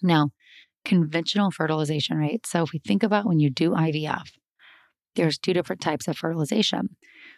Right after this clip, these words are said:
One is just putting eggs and sperm together in a Petri dish and letting them just mix around. And the other is something called icsi, intracytoplasmic sperm injection, taking a sperm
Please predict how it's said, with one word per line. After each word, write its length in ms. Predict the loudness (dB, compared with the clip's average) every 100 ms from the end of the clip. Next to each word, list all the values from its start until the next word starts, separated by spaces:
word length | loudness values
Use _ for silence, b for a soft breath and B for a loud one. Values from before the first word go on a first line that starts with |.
| B
One 300 | 0 2 2
is 160 | 2 0
just 220 | -2 -2
putting 340 | -2 0 0 -2
eggs 160 | -2 -2
and 100 | 0
sperm 240 | 0 0
together 720 | -2 -8 -4 -2 -2 -2 -2 -2
in 80 |
a 80 | -2
Petri 380 | -2 -4 -2 -2
dish 380 | 0 0 -2 -4
and 340 | -2 0 0 2
letting 260 | 2 4
them 160 | 2 2
just 220 | 0 0
mix 220 | -2 0
around. 440 | 0 2 4 2 0 B B B B 0
And 120 | 2
the 100 | 4
other 140 | 2 0
is 80 |
something 260 | -2 -4 -4
called 220 | -4 -4
icsi, 420 | -2 -2 -4 -6 -6 _ _ 0
intracytoplasmic 1000 | 2 2 0 0 0 0 0 -2 0 -2
sperm 260 | -2 -2 0
injection, 560 | 0 -4 -6 -6 -6 -10 _
taking 320 | -6 -4 -2 -2
a 60 |
sperm 380 | 0 0 0 0